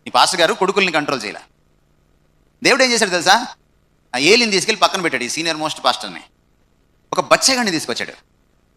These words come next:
ఆయన పేరు శామ్యుయల్. హ్మ్. ఆయన్ని తీసుకొచ్చి, అసలు అతనికి ఎక్స్పీరియన్స్ లేదు, దేవుడి స్వరం వింటే కనుక్కోలేడు, ఆయనకి ధర్మశాస్త్రం తెలియదు, ఏమీ తెలీదు.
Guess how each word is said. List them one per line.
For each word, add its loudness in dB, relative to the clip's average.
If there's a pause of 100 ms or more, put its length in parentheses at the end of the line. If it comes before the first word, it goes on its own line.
(120)
ఆయన 2
పేరు 2
శామ్యుయల్. 0
హ్మ్. -16 (1600)
ఆయన్ని 6
తీసుకొచ్చి, 2
అసలు 2
అతనికి 0
ఎక్స్పీరియన్స్ 0
లేదు, 0 (380)
దేవుడి 4
స్వరం 2
వింటే 2
కనుక్కోలేడు, 2 (480)
ఆయనకి 4
ధర్మశాస్త్రం 2
తెలియదు, 0 (260)
ఏమీ 6
తెలీదు. 2